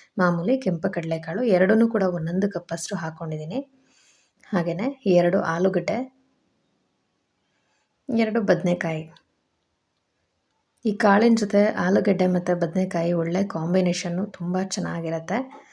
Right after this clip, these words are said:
ಹಾಗೇನೆ ಒಂದು ಈರುಳ್ಳಿ, ಒಂದು ಎರಡರಿಂದ ಮೂರು ಟೊಮ್ಯಾಟೊನ ಹಾಕ್ಕೊಬೇಕಾಗತ್ತೆ. ಇದೆಲ್ಲನೂ ಹಾಕ್ಕೊಂಡಿದ್ದಾದ್ಮೇಲೆ ಒಂದು ಎರಡು ಕಪ್ಪಷ್ಟು ನೀರನ್ನ ಹಾಕ್ಕೊಳ್ಳಿ.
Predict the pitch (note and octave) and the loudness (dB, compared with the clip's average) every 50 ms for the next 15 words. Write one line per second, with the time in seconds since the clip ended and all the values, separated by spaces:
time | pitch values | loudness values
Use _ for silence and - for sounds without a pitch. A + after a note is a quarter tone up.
0 | - - - _ _ _ - F#3+ E3+ F#3+ F3+ F3+ F3 F3 E3+ F3+ G3 A3 - F#3+ | -20 -20 -20 _ _ _ -2 0 2 2 2 4 2 2 2 2 2 2 2 0
1 | F3 F#3 F#3 G3 F3+ E3+ F#3+ A#3+ C4 - _ _ _ _ _ _ A#3 A3+ G#3+ G3+ | 2 2 2 0 0 -2 -4 -4 -6 -8 _ _ _ _ _ _ -2 0 2 2
2 | G3 F3+ F3+ F#3 F#3 G#3 G#3 G3+ G3 F#3+ F3+ F3 E3+ E3 A3 C4 D#4 D#4+ - _ | 4 4 4 4 4 4 4 4 4 4 2 0 0 -2 -2 -4 -4 -6 -10 _
3 | _ - F3+ E3+ F3 F3+ F3+ F3+ E3+ E3 G#3+ B3 A#3 G#3+ G3 G3+ - F3 E3 D#3+ | _ -2 0 2 2 0 0 0 -2 -2 -2 -2 -2 -2 -4 -2 -4 -4 -4 -4
4 | D#3+ D#3+ E3 D#3+ D#3+ D#3+ - F#3 - _ _ _ _ _ _ _ _ _ _ _ | -6 -6 -8 -10 -10 -10 -12 -14 -16 _ _ _ _ _ _ _ _ _ _ _
5 | _ _ _ _ _ _ _ _ _ _ _ _ _ _ _ _ _ _ _ _ | _ _ _ _ _ _ _ _ _ _ _ _ _ _ _ _ _ _ _ _
6 | _ _ _ _ _ _ _ _ _ _ _ _ _ _ - G#3 G#3 G3 G3+ G3 | _ _ _ _ _ _ _ _ _ _ _ _ _ _ 0 2 4 6 8 8
7 | G3+ G#3 G3 F3+ F3 E3 - - F#3 F3+ F3+ E3 E3+ E3 E3 E3 - F3 F3+ A3+ | 6 6 4 2 -2 -2 -2 0 0 0 0 0 0 -2 -2 -2 -4 -2 -2 0
8 | A#3+ A#3 G#3+ G3 F3+ F3+ G3 G3+ G#3 - F#3+ - - E3+ - - - B3+ C#4 C4+ | 0 2 2 4 4 4 4 2 2 -2 -4 -2 -4 -6 -6 -4 -4 -4 -4 -6
9 | - - _ - F#3+ F3+ F#3 F3+ F3 E3+ E3+ F3 E3+ F3 E3 D#3+ - E3 D#3+ G#3 | -8 -10 _ -2 0 2 4 4 2 2 0 -2 -6 -8 -8 -8 -8 -8 -6 -6